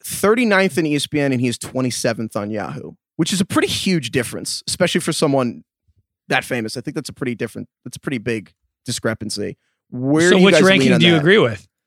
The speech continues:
Speaker 1: I obviously like the value on E S P N, but I think he's a lot closer on the Yahoo thing. I,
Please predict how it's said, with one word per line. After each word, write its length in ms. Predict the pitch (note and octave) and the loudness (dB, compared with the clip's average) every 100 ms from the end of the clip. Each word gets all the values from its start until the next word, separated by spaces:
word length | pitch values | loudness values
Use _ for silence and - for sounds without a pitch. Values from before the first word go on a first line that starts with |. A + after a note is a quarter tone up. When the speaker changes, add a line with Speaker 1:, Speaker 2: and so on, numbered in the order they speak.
| _ _ _ _ _ _ _ _ _ _ _ _ _ _ - | _ _ _ _ _ _ _ _ _ _ _ _ _ _ 0
Speaker 1:
I 480 | C#3+ F3+ A#3 A#3 - _ _ - | 2 4 0 -4 -12 _ _ 0
obviously 460 | C#3+ E3 F3 F3+ | 2 2 0 0
like 220 | D3+ D3 | 2 2
the 60 | - | 0
value 420 | A2 B2 C3 B2+ | -2 0 2 2
on 80 | A#2 | 0
E 80 | A#2 | -2
S 100 | A2 | -4
P 120 | B2+ | -6
N, 60 | A#2+ | -6
but 120 | E3+ D#3+ - _ _ _ _ _ _ _ | -8 -10 -16 _ _ _ _ _ _ _
I 80 | F3 | 2
think 160 | F3 G#3+ | 2 2
he's 120 | F3+ | 2
a 60 | |
lot 200 | F#3 E3+ - _ _ | 2 2 -2 _ _
closer 540 | - D#3+ D#3 D#3 F#3 | -2 2 2 2 2
on 80 | D3+ | 2
the 80 | B2+ | 0
Yahoo 400 | A2+ B2 E3+ F3+ | 0 0 0 -2
thing. 260 | G3+ G3+ | 0 -2
I, 60 | G3 | -2